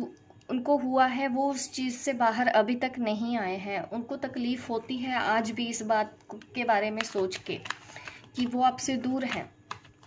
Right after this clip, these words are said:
वो आपके नहीं हो सकते। ऐसा है आपके partner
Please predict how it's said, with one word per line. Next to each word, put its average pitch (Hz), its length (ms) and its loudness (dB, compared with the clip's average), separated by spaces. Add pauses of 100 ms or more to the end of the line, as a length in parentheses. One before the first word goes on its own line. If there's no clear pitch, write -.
(460)
वो 233 80 10
आपके 233 280 6
नहीं 233 360 0
हो 214 160 2
सकते। 180 460 -6 (360)
ऐसा 254 360 4
है 285 240 4
आपके 247 300 2
partner 233 420 2